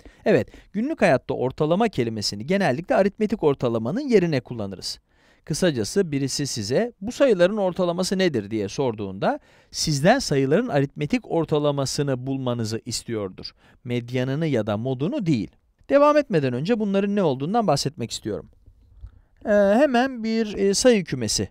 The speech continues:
uyduralım beraber. Evet, bir olsun. Bir tane daha bir, iki, üç ve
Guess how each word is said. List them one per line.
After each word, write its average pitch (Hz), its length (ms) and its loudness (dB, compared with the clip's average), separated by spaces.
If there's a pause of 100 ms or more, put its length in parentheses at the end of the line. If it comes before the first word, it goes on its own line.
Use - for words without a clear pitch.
uyduralım 107 560 -6
beraber. 98 600 -4
Evet, 143 380 -4
bir 160 440 0 (100)
olsun. 110 720 -10
Bir 160 200 -6
tane 117 340 -4
daha 101 300 -4
bir, 107 400 -6 (380)
iki, 139 640 -8 (320)
üç 175 400 -6 (380)
ve - 180 0